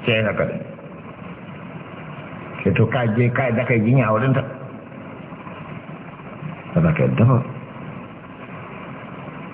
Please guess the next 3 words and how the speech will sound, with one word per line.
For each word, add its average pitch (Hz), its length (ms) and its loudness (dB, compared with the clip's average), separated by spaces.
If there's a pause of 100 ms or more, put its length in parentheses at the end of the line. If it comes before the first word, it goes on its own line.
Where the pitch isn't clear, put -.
(880)
Hatta 110 380 2 (160)
nufusal 110 400 4
mutakabbirina 92 880 4